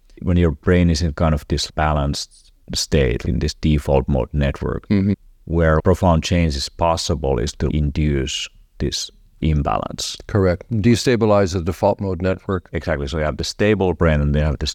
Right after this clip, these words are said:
Speaker 1: destabilized
Speaker 2: Mm.
Speaker 1: state. And that destabilization is what creates the foundations for change. It's
Speaker 2: That's
Speaker 1: like,
Speaker 2: right.
Speaker 1: imagine or visualize that you're looking at the sunset in a regular state, and then you're looking at the sunset when your friend just died.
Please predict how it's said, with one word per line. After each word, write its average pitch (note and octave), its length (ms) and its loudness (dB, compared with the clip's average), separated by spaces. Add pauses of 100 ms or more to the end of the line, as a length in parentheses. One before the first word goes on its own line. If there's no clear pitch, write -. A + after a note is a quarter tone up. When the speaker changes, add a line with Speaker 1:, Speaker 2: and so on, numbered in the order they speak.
Speaker 1:
destabilized D2 920 0 (220)
Speaker 2:
Mm. F#2+ 140 0
Speaker 1:
state. D2+ 420 0 (480)
And D2+ 160 -2
that E2+ 180 2 (200)
destabilization E2 1120 0
is C#2 140 -4
what C#2+ 200 -2 (560)
creates G2+ 300 2
the F2+ 220 2
foundations E2+ 600 0
for D#2 200 -2
change. D#2+ 500 -2
It's E2+ 100 -6
Speaker 2:
That's G#2 80 0
Speaker 1:
like, F2 180 2
Speaker 2:
right. E2+ 80 0
Speaker 1:
imagine F2 560 0 (500)
or D#2+ 120 -2
visualize E2+ 600 2
that D2+ 220 -2
you're D2+ 200 2
looking E2 240 0
at C#2 60 -2
the - 80 -4
sunset D#2+ 720 -2 (300)
in D#2 120 -2
a C#2+ 40 2
regular D#2+ 400 2
state, C#2+ 420 -2
and D2 120 0
then D#2+ 140 0
you're D2+ 140 2
looking D2+ 220 0
at C#2 120 -2
the C#2+ 60 -4
sunset D2 420 0
when C#2+ 200 0
your C2+ 200 0
friend C2+ 400 -2
just - 280 -6
died. A1 380 -4